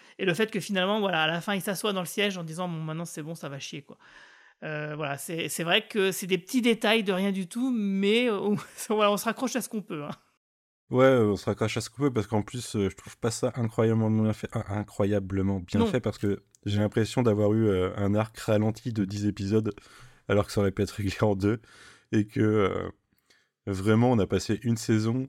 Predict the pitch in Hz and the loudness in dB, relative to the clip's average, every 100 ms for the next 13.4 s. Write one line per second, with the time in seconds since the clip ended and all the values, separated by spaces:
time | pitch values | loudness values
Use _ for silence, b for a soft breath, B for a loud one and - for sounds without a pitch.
0 | - 101 98 95 98 98 - 113 110 - | -4 0 0 0 0 0 2 2 2 -4
1 | 95 110 113 110 110 107 104 107 117 110 | -6 -4 2 2 2 0 0 0 2 0
2 | - 117 107 107 110 110 110 - 110 107 | 0 0 0 0 2 2 0 -2 -2 0
3 | 110 101 107 107 107 101 98 107 127 - | -2 -2 -2 -2 -2 0 0 0 -2 -10
4 | - 95 92 92 98 98 - 95 - 104 | -12 -6 -6 -2 -2 -2 -4 -4 -2 0
5 | 92 92 104 95 95 95 92 - 95 101 | 0 0 0 0 0 -2 -4 -2 -2 -2
6 | 90 - 85 87 87 87 - - 95 - | -6 -4 -2 0 0 -4 -6 -6 -6 -6
7 | - - 120 170 - - - 113 120 127 | -14 -6 -2 -2 -2 0 0 2 4 6
8 | 107 95 104 104 - 120 113 95 90 87 | 6 4 2 0 -2 -2 2 2 2 0
9 | 90 90 92 92 90 101 117 104 92 98 | 0 -2 -4 -4 -2 2 2 0 -4 -4
10 | 110 101 98 104 104 107 107 110 113 117 | 0 2 2 0 -2 -2 -2 0 0 2
11 | 113 110 - 120 113 98 95 92 101 101 | 0 0 -4 -2 2 2 2 -2 -6 -4
12 | 104 104 107 - 104 98 92 - 120 101 | 0 2 0 0 -4 -4 -6 -2 0 2
13 | 90 92 - 95 | 0 -2 -8 -8